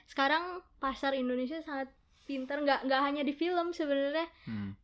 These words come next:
Speaker 1: Dulu tuh kita, eh, kayak makan apa yang disuguhkan. Kalau sekarang kita tuh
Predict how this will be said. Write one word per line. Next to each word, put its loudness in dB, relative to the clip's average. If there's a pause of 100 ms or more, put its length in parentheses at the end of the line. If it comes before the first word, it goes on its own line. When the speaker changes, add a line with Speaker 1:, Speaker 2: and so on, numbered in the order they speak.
(300)
Speaker 1:
Dulu 4
tuh 0
kita, 2 (320)
eh, 2
kayak 2 (460)
makan 4
apa 0
yang 6
disuguhkan. 0
Kalau -2
sekarang -2
kita 0
tuh -2